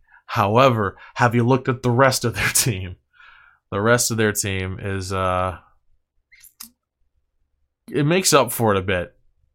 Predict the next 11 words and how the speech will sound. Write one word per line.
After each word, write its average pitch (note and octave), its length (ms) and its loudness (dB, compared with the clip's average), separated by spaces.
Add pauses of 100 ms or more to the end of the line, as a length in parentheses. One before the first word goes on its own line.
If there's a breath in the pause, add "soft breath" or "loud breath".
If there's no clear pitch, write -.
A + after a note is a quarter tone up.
(720)
Definitely B2+ 360 0
one B2+ 120 4
of A#2 60 2
the A2+ 60 -2
sweatiest A2+ 500 0
coaches A2+ 400 -2
in A2 60 -2
the A2 100 -2
game. A#2 280 0
Dude C3+ 360 4
is, A2+ 460 0